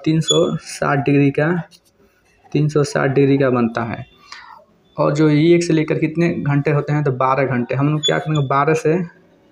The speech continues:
भाग दे देंगे। तो हम लिख लेंगे बारह तिहाई छत्तीस और ज़ीरो लग देंगे, तीस अंश। ये जो तीस डिग्री होता है, यहाँ से यहाँ के जो बीच का जो different होता है,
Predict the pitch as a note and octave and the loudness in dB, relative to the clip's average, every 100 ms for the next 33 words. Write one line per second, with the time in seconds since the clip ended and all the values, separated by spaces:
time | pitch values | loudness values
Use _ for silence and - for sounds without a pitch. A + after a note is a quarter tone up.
0 | _ _ _ _ _ _ _ _ - A#2 | _ _ _ _ _ _ _ _ -8 0
1 | C#3 C3+ B2 A#2+ A2+ A2+ - C3+ C#3+ D3 | 0 2 0 0 0 -2 -2 0 2 0
2 | D3 D3+ C#3 C3+ C#3 D#3+ D3 _ _ _ | 0 -2 -2 -2 -2 -4 -6 _ _ _
3 | - - - _ _ _ - C#3 C#3 C#3 | -20 -20 -20 _ _ _ -6 0 0 0
4 | - D#3 - E3+ E3 D3 B2+ C#3 C#3 C3 | -2 -4 0 -2 0 0 2 2 4 2
5 | B2+ B2+ - - D3 - B2+ B2+ - - | 2 -2 -4 -2 -2 -2 -6 -6 -10 -20
6 | _ - - - C#3+ D3+ D3+ - F3+ E3 | _ -20 -20 -6 -2 0 -2 0 2 4
7 | D#3+ D#3 D3+ D3+ D#3 D3+ C#3+ D3+ E3+ E3+ | 4 4 2 0 0 2 2 0 0 0
8 | D3+ C#3+ D3+ D#3 D3 D3 C3 D#3+ D#3 E3 | 0 2 0 -2 0 0 0 -2 0 0
9 | C3+ C3+ C3 C#3+ C#3 D3+ D3 C3 B2+ B2+ | 2 0 0 -4 0 0 2 0 0 -2
10 | C#3+ D3 _ | -2 -4 _